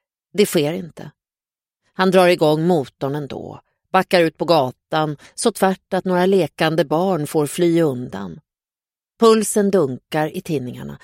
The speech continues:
när han kör ut på vägen mot centrum. Han vinklar backspegeln så att han kan se sig själv. En tutning får honom att rycka till.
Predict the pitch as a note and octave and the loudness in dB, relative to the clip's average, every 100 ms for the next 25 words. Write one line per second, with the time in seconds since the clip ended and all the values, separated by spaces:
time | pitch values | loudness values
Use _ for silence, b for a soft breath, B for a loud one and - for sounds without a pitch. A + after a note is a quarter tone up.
0 | b b - E3+ - D#3 - D#3+ C3 C3 | b b -2 -2 0 0 0 -4 -2 0
1 | C3+ C#3+ D3 - C3 - - B2+ A#2 - | -2 -4 -6 -8 -8 -8 -16 -18 -18 -20
2 | _ _ _ F3+ F3+ F3 - - D3+ F#3 | _ _ _ 0 2 2 -2 -4 0 0
3 | E3 - - C3+ C#3 D#3+ D3+ C#3+ B B | -2 -8 -6 -4 -2 -4 -6 -8 B B
4 | F#3 F3 E3 E3+ C#3+ C#3 D3 - C#3 - | -2 -2 -2 -4 -6 -8 -10 -14 -18 -18
5 | C#3+ - _ _ _ _ _ F3+ F#3 A3+ | -18 -20 _ _ _ _ _ 0 2 4
6 | G3 - F#3 F3 E3+ D3+ D3 C#3+ C#3 C3+ | 2 0 -6 -4 -4 -2 -2 -4 -6 -10
7 | - F3+ - | -14 -16 -18